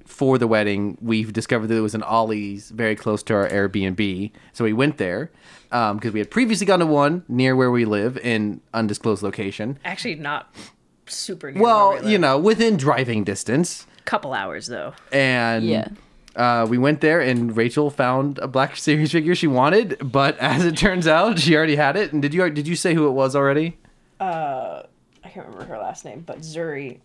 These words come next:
Speaker 2: Zuri Bliss from Rise of Skywalker.
Speaker 1: Yeah. So
Speaker 2: I
Speaker 1: now
Speaker 2: wish
Speaker 1: you've
Speaker 2: you'd
Speaker 1: got
Speaker 2: said
Speaker 1: two of them.
Speaker 2: something. <laughs>
Speaker 1: I just
Speaker 2: How terrible is that?
Speaker 1: <laughs> I just trusted you, I guess.
Speaker 2: I have a, I have a good recollection. Oh, and I got, uh, Vel from Andor.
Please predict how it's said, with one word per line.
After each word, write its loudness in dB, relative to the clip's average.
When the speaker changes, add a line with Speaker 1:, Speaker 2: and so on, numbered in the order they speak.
Speaker 2:
Zuri -12
Bliss -10
from -8
Rise -10
of -16
Skywalker. -10
Speaker 1:
Yeah. -2
So -20
Speaker 2:
I 2
Speaker 1:
now 6
Speaker 2:
wish 4
Speaker 1:
you've 2
Speaker 2:
you'd 2
Speaker 1:
got 2
Speaker 2:
said 4
Speaker 1:
two 4
of 6
them. 4
Speaker 2:
something. 0
<laughs> -12
Speaker 1:
I 4
just 2
Speaker 2:
How 4
terrible 4
is 2
that? 2
Speaker 1:
<laughs> -4
I 4
just 0
trusted -2
you, 4
I 4
guess. -4
Speaker 2:
I 2
have 2
a, -4
I 4
have 0
a 2
good 0
recollection. -4
Oh, 4
and 2
I 4
got, 0
uh, 4
Vel 2
from -8
Andor. -10